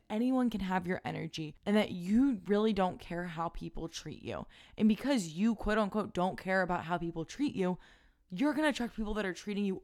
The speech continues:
all types of ways. And even if you're such a good person, you're such a nice person, you have a pure heart, you have good intentions, people can see that. And if you don't have a solid wall, if there's no boundaries,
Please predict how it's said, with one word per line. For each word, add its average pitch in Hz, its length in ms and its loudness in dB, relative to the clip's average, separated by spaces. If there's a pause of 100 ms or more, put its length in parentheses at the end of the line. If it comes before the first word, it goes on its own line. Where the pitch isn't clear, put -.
all 214 340 4
types - 600 -6
of 160 180 -6
ways. 170 640 -4 (320)
And 220 180 2
even 269 340 0
if - 160 -4
you're 202 160 -6
such 208 540 -6
a 196 60 -2
good 185 200 -2
person, 180 320 -6
you're 156 140 -6
such 208 300 -4
a 202 40 4
nice 185 220 2
person, 170 380 -6 (260)
you 190 140 4
have 175 80 4
a 165 80 0
pure 226 320 2
heart, 190 420 2
you 180 80 -4
have 170 160 -6
good 202 160 2
intentions, 214 600 0 (800)
people 220 420 0
can 220 220 0
see - 260 -8
that. 254 320 4
And 214 140 2
if 202 180 -4
you 233 180 0
don't 190 340 -2
have 202 260 2
a 175 80 -4
solid 185 400 0
wall, 170 300 2
if - 120 -6
there's 185 220 -4
no 226 100 2
boundaries, 180 640 -2